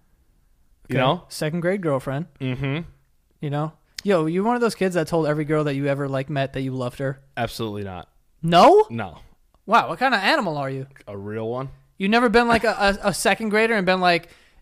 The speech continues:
Speaker 2: "I like you, I like you too." And then, like, the next day it was like, "I love you."
Speaker 1: No, I've, I've never, honestly, I was never really in love until, like,
Speaker 2: You weren't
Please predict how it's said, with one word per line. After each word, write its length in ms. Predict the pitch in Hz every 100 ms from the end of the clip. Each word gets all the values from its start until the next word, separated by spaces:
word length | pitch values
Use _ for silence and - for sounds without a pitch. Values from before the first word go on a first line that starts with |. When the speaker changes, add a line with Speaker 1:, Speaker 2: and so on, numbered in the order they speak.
| _ _ - 175
Speaker 2:
"I 80 |
like 240 | 180 185 180
you, 140 | 165
I 80 | 131
like 180 | 147 143
you 80 | 151
too." 320 | - 165 135
And 100 | 151
then, 80 | 175
like, 220 | 170 151
the 100 | 175
next 300 | 165 165 156
day 100 | 190
it 40 | 165
was 100 | 147
like, 140 | 139
"I 80 | 135
love 260 | 143 170 147
you." 200 | - - -
Speaker 1:
No, 300 | 165 110 92
I've, 180 | 131 139
I've 160 | 143 147
never, 400 | 165 202 202 143
honestly, 520 | 151 170 175 190 170
I 120 | 131
was 180 | 151 139
never 280 | 147 156 160
really 300 | 143 151 147
in 120 | 127
love 260 | 120 131 139
until, 260 | 120 123
like, 300 | 113 107 101 -
Speaker 2:
You 140 | 254
weren't 320 | 247 330 339